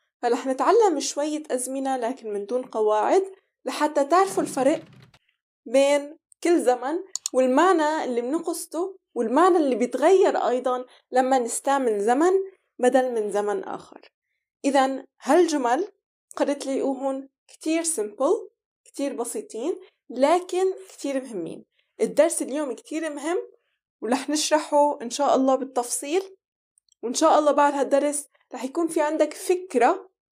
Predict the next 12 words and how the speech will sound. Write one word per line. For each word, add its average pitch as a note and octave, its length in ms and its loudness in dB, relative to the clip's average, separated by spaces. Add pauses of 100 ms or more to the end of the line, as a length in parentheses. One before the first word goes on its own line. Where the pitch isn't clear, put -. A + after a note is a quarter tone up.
(380)
باختلاف C4+ 560 0
المعنى D4 680 0 (240)
لما A#3 260 -4
نستعمل C#4 600 -4
زمن B3+ 400 -2 (320)
بدل G3+ 340 2
من F#3+ 140 0
زمن D#3+ 260 -4
آخر. - 360 -16 (320)
طيب F#3 240 0
يا G3 420 2
جماعة، A3 500 -2